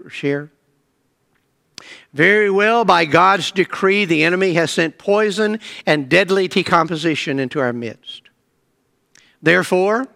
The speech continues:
I shall ask God mercifully to protect us. Then I will fumigate. I will help purify the air. I will administer medicine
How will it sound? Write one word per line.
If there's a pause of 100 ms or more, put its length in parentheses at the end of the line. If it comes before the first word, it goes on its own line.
(500)
I
shall
ask
God
mercifully
to
protect
us. (1400)
Then
I
will
fumigate. (960)
I
will
help
purify
the
air. (960)
I
will
administer
medicine